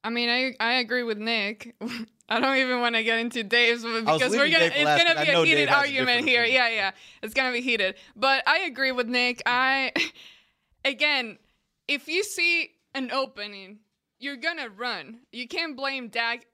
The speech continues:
Speaker 1: Now, I would have maybe done differently on the second down,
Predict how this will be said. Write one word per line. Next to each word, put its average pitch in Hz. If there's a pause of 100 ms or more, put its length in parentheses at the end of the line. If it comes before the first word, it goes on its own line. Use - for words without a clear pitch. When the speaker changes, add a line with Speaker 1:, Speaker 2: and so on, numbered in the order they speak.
(100)
Speaker 1:
Now, 240 (260)
I 247
would 302
have 285
maybe 262
done 247 (160)
differently 254
on 233
the 214
second 233
down, 247